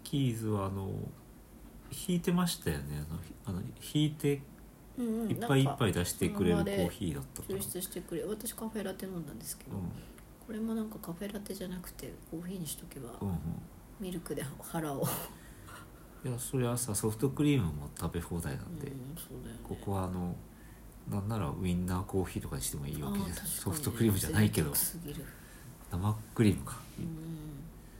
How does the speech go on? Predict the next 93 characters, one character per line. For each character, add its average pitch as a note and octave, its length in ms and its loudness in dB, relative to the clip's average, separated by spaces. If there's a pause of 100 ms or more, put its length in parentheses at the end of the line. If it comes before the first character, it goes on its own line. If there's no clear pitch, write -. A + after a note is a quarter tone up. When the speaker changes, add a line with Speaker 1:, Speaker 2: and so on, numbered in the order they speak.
(280)
Speaker 2:
ん。 A2 60 0
Speaker 1:
ア - 20 2
イ A2 60 2
ス - 100 -2
コ A#2 120 2
ー - 80 4
ヒ A#2+ 80 4
ー - 20 4
に D#2 160 2 (220)
乗 F2+ 60 -2
せ - 120 0
て - 100 -2
も F2 100 4
い G2+ 40 4
い G#2 40 4
わ F2 80 0
け - 100 -10
じ - 60 -6
ゃ C#3+ 40 -2
な - 60 -4
い - 20 -4
で D3 60 -4
す - 120 -2
か。 A3 60 2
Speaker 2:
そ G3 60 2
う - 20 -2
で D3+ 80 -4
す - 160 -4
よ D3 80 -4
ね。 C#3+ 400 -8 (180)
あ D3+ 100 -8
の、 D3 140 -8 (160)
牧 G3+ 320 -4
場 D#4 280 0
に D4+ 100 -4
遊 C4 220 -4
び C4+ 100 -6
に B3+ 60 -6
行 B3+ 60 -6
っ - 20 -10
た A#3 160 -6
時 - 240 -10
に、 C3+ 280 -6 (280)
Speaker 1:
あ C3 60 2
あ、 A2+ 340 0
あ F#2+ 40 0
あ。 E2+ 40 -2
Speaker 2:
な - 60 -4
ん - 40 -6
か、 - 240 -6 (480)
ね、 G3 260 -2 (140)
Speaker 1:
あ B2+ 40 -2
あ。 - 40 0
Speaker 2:
併 F#3 100 2
設 - 280 -4
さ E3+ 100 -6
れ E3 80 -4
て E3+ 80 -10
た - 160 -8
ビ D#3+ 120 -6
ュ - 20 -4
ッ - 20 -8
フ - 140 -8
ェ D#3 60 0
レ D#3 60 -4
ス - 120 -2
ト D#3+ 100 -6
ラ C3+ 100 -6
ン B2 140 -8
が、 - 80 -10 (300)
Speaker 1:
う - 20 -2
ん。 G#2 40 0
Speaker 2:
ま F#2 60 0
あ、 - 40 -4
ち G3+ 80 -2
ょ - 20 -4
っ G3+ 40 -4
と D#3+ 100 -4
お - 20 -6
高 D#3 300 -8
い D3 60 -6
け - 120 -10
ど、 C3 140 -8 (180)
Speaker 1:
う - 20 -4
ん G2 420 0 (200)
う F#3+ 40 0
ん。 - 20 2
Speaker 2:
う - 20 2
ま E3 120 0
く - 120 -8
て。 - 220 -4 (120)
Speaker 1:
う G3 40 6
ん。 F#2+ 260 2